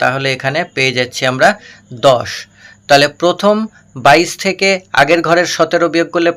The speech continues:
পাঁচ, তারপরে আছে ঊনত্রিশ থেকে আগের ঘরের সংখ্যা বিয়োগ করলে সাত,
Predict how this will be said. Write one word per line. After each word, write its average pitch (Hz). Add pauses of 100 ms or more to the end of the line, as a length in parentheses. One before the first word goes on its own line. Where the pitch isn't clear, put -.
পাঁচ, 156 (500)
তারপরে 160
আছে 170 (140)
ঊনত্রিশ 170
থেকে 175 (100)
আগের 165
ঘরের 160
সংখ্যা 160
বিয়োগ 160
করলে 160 (100)
সাত, 151